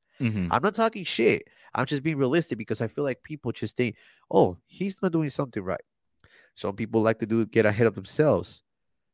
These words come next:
Speaker 2: to make sure their stuff is ready to go for the next day.
Speaker 1: Yeah.
Speaker 2: And they like to keep it that way.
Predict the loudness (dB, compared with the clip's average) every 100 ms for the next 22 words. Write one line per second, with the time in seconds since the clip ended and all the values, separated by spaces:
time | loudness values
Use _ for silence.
0 | _ -8 -2 -2 0 0 0 2 2 2
1 | -2 4 4 4 2 4 4 2 -4 -4
2 | -6 -6 -4 -4 -4 _ _ _ -4 -2
3 | -4 -8 _ _ _ _ _ -6 0 2
4 | 2 0 -6 -2 0 0